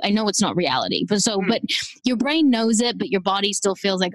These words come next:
Speaker 1: "Oh my gosh." And, you know, your emotions still connect to some
Speaker 2: Mm-hmm.
Speaker 1: form of unreality and you make yourself feel bad about yourself.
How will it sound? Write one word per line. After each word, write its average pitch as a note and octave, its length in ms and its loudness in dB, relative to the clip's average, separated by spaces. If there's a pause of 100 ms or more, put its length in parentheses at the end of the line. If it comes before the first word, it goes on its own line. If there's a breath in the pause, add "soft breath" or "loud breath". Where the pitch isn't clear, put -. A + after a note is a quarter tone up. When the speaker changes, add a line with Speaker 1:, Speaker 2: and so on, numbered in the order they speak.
Speaker 1:
"Oh G#3 80 2
my G3 160 2
gosh." F3+ 400 0
And, F3+ 360 2
you F#3+ 180 0
know, F3 140 0
your F#3 180 0
emotions F#3 480 0
still F3+ 200 0
connect E3 420 -4
to F3 340 2
some E3 260 0 (140)
Speaker 2:
Mm-hmm. - 60 -4
Speaker 1:
form D#3 240 2
of D3 180 0
unreality F3 580 2
and F3 100 2
you F3+ 60 4
make F3 220 -2
yourself D3+ 320 0
feel C#3+ 140 -2
bad C3 180 0
about C3 180 0
yourself. D#3+ 240 0